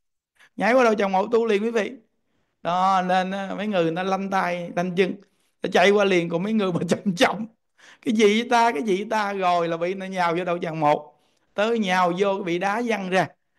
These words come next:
Không vô được luôn. À, giống như ông anh Tư như đó, cái nhà ông tu, ông chậm. Cái ông vô đạo tràng một, cái người ta đầy kìa, người ta đá ông văng kìa. Ông cứ hỏi: "Sao kỳ bữa nay sao vô mà nó cứ đá ra hoài?"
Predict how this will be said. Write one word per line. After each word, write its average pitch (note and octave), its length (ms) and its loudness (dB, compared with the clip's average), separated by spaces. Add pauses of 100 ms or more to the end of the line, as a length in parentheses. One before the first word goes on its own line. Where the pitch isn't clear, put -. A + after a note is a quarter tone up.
(160)
Không A#3 260 2
vô A#3+ 180 4
được F#3+ 160 -2
luôn. A3 320 -2 (580)
À, E3 520 -12
giống G3 160 -2
như G#3 120 -2
ông F3 180 0
anh F3 220 -4
Tư F3+ 140 0
như E3 200 -6
đó, G3+ 120 -6
cái G3+ 80 -6
nhà D#3+ 160 -4
ông F3 200 -4
tu, - 360 0 (340)
ông F#3+ 180 -8
chậm. C3+ 220 0 (1700)
Cái F#3 120 -4
ông F#3 200 -4
vô G3+ 260 6
đạo E3 140 2
tràng D3 240 -4
một, - 360 -8 (300)
cái G3+ 120 -6
người F#3+ 100 -8
ta - 80 -4
đầy D3+ 260 0
kìa, C#3+ 180 -4
người F3 100 -10
ta F3 100 -10
đá G3 220 0
ông A#3+ 180 0
văng F3 180 -2
kìa. D#3+ 120 -6 (480)
Ông G3+ 140 -6
cứ B3 60 4
hỏi: A3 240 0
"Sao A#3 240 -6
kỳ F#3 220 4
bữa D#3+ 60 -6
nay A3 240 -2
sao A3+ 140 -4
vô A#3+ 180 4
mà F3+ 120 -4
nó E3 120 -10
cứ - 80 -8
đá - 180 -4
ra - 120 -2
hoài?" F#3+ 340 2